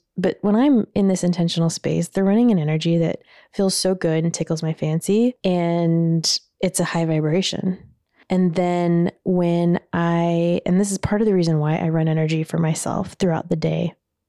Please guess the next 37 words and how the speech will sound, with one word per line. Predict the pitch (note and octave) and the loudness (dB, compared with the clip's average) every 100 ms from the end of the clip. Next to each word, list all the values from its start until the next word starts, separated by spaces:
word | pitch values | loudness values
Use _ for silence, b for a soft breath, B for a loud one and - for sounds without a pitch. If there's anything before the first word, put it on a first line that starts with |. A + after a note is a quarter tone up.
| _ | _
is | - E3 | -4 -4
because | - E3+ - E3 E3 | -4 -6 -4 -2 -2
it | - | -4
clears | - E3+ E3 | -4 -2 2
my | E3+ | 2
mind. | E3 E3+ F3+ F3 - B B _ _ - | 2 2 2 0 -2 B B _ _ -6
It | F3 | -4
helps | E3+ - | -4 -6
transform | - - D3+ D#3 - D#3+ D3+ E3 F#3 | -6 -4 -4 -4 -4 -2 0 0 0
my | F3+ F3 | 0 0
vibration. | E3+ F3 F3 F3+ F#3 F#3 F#3+ | 0 0 0 0 0 0 0
It | F3+ | 0
helps, | E3+ - - - - | 0 -2 -10 -12 -6
also | F#3 G3+ | -2 0
helps | F3 - | -2 -4
give | - D#3+ | -4 -2
me | E3 | -2
clarity | - - D#3+ D#3 E3+ F3+ F#3+ B B B | -4 -6 -2 0 2 0 -2 B B B
on | E3+ E3 E3 | -2 0 2
what | E3+ | 0
my | E3+ D#3 | 0 0
next | D#3 D3+ - | 0 -2 -4
step | - D3+ - | -6 -4 -2
is | E3 E3 E3+ - | 0 0 -2 -8
for, | - E3+ D#3+ D#3+ D#3 F3 - | -6 -2 0 0 0 -2 -2
you | A3+ | 0
know, | D#3+ | 2
if | D#3 | 0
I'm | D#3 | 0
going | D#3+ D#3+ D#3+ | 0 -2 -2
through | - F#3+ | -2 -2
a | G3 | -2
healing | - A#3+ A3+ | 0 2 2
process, | G#3+ G3 F#3+ F#3+ F#3 | 0 -2 -2 -2 -2
if | F3 | -4
I'm | - F#3+ | -6 -6
going | - | -6